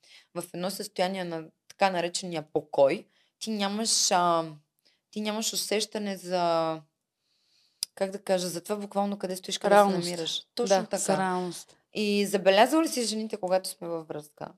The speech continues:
Speaker 1: по-дълга, как, примерно, ти знаеш, че този мъж вече те обича и си викаш: "Аре, сега какво?" Слагаш тук едно кокче, без да пръснеш даже много краката, без много да им
Speaker 2: Почваш да се, да, да, да се занемаряваш по един или по друг начин. Аз съм го забелязала, въпреки че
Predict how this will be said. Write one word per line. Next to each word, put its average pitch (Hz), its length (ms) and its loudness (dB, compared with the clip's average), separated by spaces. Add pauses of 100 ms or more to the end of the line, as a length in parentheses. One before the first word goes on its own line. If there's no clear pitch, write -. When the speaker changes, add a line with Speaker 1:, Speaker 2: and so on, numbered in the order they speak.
(680)
Speaker 1:
по-дълга, 151 520 -2 (400)
как, 220 180 -6 (160)
примерно, 202 460 -8 (680)
ти 220 260 -10
знаеш, 220 260 -4
че - 100 -6
този 190 200 -6
мъж 180 180 -8
вече 175 300 -6
те 165 80 -4
обича 156 580 -10 (600)
и 233 60 -18
си - 140 -12
викаш: - 260 -8
"Аре, - 120 -10
сега 147 140 -12
какво?" - 160 -20 (160)
Слагаш 220 300 4
тук - 180 -8
едно 156 180 -8
кокче, - 640 -8
без 160 160 0
да - 140 -18
пръснеш 127 320 -14
даже 123 240 -10
много 120 180 -12
краката, - 440 -10
без 151 300 -2
много 123 180 -10
да 127 40 -10
им 127 60 -14
Speaker 2:
Почваш 214 320 2
да 202 100 2
се, 214 240 0
да, 185 260 4
да, 175 220 -4 (220)
да 220 100 -2
се 220 160 0
занемаряваш 208 960 6
по 254 120 8
един 262 300 6
или 262 120 2
по 214 100 -2
друг 214 200 2
начин. 226 320 6
Аз 226 120 8
съм 233 100 2
го 196 80 2
забелязала, 202 400 6
въпреки 220 300 2
че 202 200 2